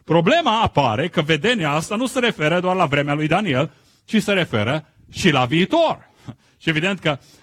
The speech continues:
uh, apare altă întrebare, "Dar cine or fi?" Unii presupun că tot evreii, de data asta, evreii care vor trăi în timpul necazului cel mare,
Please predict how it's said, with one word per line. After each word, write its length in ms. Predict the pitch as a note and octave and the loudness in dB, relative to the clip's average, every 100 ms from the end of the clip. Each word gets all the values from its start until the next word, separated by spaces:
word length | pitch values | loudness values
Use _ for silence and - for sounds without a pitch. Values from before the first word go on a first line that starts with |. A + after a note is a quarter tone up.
| - | -16
uh, 200 | C3 C#3 | -14 -4
apare 300 | C#3+ F3 G3+ | 0 2 2
altă 200 | D4+ C#4 | 2 0
întrebare, 340 | F#3+ E3 B2+ | -2 -2 -2
"Dar 120 | B2 | -2
cine 240 | C#3 G#3 F#3 | 0 2 2
or 120 | G3 | 2
fi?" 340 | E4+ F4+ A#3+ - _ _ _ _ _ _ | 0 0 -2 -6 _ _ _ _ _ _
Unii 220 | C#3+ F3+ | 0 2
presupun 500 | - A3 - - F#3 | 2 -2 -4 -2 -2
că 160 | F3+ A3 | 0 -2
tot 300 | - D4+ F#4 G4 | 0 -2 0 -2
evreii, 560 | A#3+ A3 D#3 B2 D#3+ A#3+ | 2 2 2 0 0 0
de 120 | D3 | -2
data 280 | C#3+ F#3+ E3+ | 0 0 0
asta, 540 | A#2+ - A2 E3+ F3+ - _ _ _ _ _ _ | 0 -2 -2 -2 -4 -20 _ _ _ _ _ _
evreii 760 | - D#3+ B2+ B2+ A#2 G#2+ F#3+ G#3 - - - | -2 0 2 0 0 0 -2 -4 -12 -20 -2
care 280 | G#3 G#3+ G3 | 0 0 0
vor 340 | F#3 G#3+ G#3+ | 0 2 0
trăi 420 | - G3+ A3 C#4 | 0 -2 0 0
în 100 | C#4+ | -2
timpul 380 | - B3 A#3+ A#3 | 0 -2 -2 -2
necazului 680 | G#3 - E3+ D#3 C3+ D#3 E3 | -2 0 0 0 -2 -2 -2
cel 300 | - G#3 D4+ | 0 -2 0
mare, 720 | D#4+ C4 D#3 A2+ F#2+ C3 F#3+ | 2 2 2 0 0 -2 -2